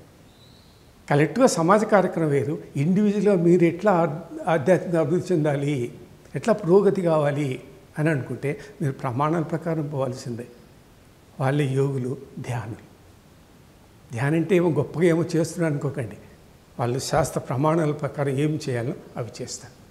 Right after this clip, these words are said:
అదే డిఫరెన్స్ వాళ్ళకు మనకు. మనము బాహ్య ఆకర్షణలు ఎక్కువ, మిడిమిడి జ్ఞానము, ఊకదంపుడు ఉపన్యాసాలు,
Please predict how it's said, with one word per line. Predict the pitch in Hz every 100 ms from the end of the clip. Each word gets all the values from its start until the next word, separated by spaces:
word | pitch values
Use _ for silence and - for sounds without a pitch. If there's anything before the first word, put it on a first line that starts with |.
| - - - - - -
అదే | 107 190
డిఫరెన్స్ | 139 120 151 127
వాళ్ళకు | 120 139 135
మనకు. | 120 104 - - - - - - - - - -
మనము | 170 151 147 - - - -
బాహ్య | 131 151 190
ఆకర్షణలు | 180 180 - 233 147
ఎక్కువ, | - 120 - - - - - - - -
మిడిమిడి | 151 156 156
జ్ఞానము, | 131 135 135 135 139 135
ఊకదంపుడు | 139 160 143 139 135
ఉపన్యాసాలు, | 131 147 139 131 - 127 127